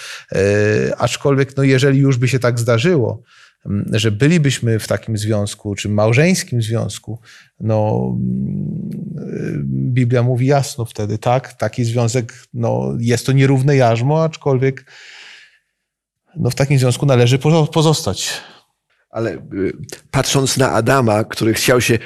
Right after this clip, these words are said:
Speaker 2: upodobnić do Ewy,
Speaker 1: Tak.
Speaker 2: y, w, w złym, no i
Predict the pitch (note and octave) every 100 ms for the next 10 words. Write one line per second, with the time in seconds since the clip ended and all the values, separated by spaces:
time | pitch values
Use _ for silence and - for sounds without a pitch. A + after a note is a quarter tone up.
0 | - C3+ - B2 B2+ A#2+ B2+ A#2 A#2+ A2+
1 | A2 G#2 B2 - - - - - - B2
2 | B2 B2+ C3 G2+ B2+ C#3 - - - A#2
3 | A2 C#3 F3+ G#2+ G2 F#2+ _ _ _ _
4 | - D3+ - D3+ D3+